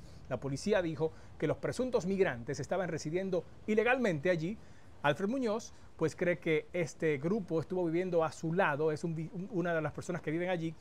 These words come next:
durante seis meses o incluso más. Inaudito esto. Dice él, por ejemplo, que había muchas personas allí, jóvenes,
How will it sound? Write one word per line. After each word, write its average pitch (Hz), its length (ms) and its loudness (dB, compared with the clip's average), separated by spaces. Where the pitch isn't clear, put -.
durante 214 460 2
seis 302 580 4
meses 294 480 2
o 226 60 0
incluso 240 420 2
más. 254 520 -4
Inaudito 226 640 2
esto. 123 340 -8
Dice 262 280 6
él, 277 80 4
por 247 140 4
ejemplo, 202 320 0
que 185 80 0
había 185 160 2
muchas 202 380 -2
personas 156 580 -2
allí, 151 340 -2
jóvenes, 214 540 4